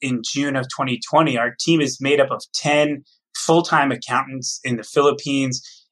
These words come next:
including two supervisors and one in-country manager,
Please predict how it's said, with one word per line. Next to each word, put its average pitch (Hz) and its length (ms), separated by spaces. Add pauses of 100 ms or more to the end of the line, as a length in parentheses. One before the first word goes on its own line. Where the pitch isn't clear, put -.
(100)
including 143 680
two 185 220
supervisors 135 1120
and 143 360 (260)
one 139 440 (200)
in-country 143 600
manager, 123 600